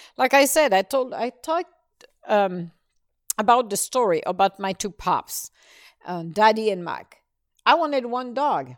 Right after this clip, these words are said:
That was Mac. I, that's, that was the one. But I saw Daddy next to, to him, sleeping next to him, and I knew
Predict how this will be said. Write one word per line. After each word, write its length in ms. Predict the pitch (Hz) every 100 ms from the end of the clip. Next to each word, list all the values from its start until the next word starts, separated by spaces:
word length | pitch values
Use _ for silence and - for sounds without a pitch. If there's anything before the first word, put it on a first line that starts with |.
| _ _ _ _
That 160 | 180 208
was 220 | 262 214
Mac. 500 | 214 240 165 _ _ _ _ _ _ _
I, 160 | - 196
that's, 680 | 190 156 180 - - - - _ -
that 180 | 165
was 200 | 196 226
the 100 | 220
one. 340 | 247 262 247 175
But 140 | 190
I 140 | 202 214
saw 340 | - 214 233
Daddy 340 | 247 247 254
next 380 | 240 240 277 -
to, 300 | 269 262 233
to 200 | 220 254
him, 380 | 233 262 202 147 156
sleeping 480 | - 220 247 233
next 240 | 208 214 -
to 100 | 254
him, 160 | 254
and 100 | 247
I 100 | 220
knew 460 | 202 240 277 208 185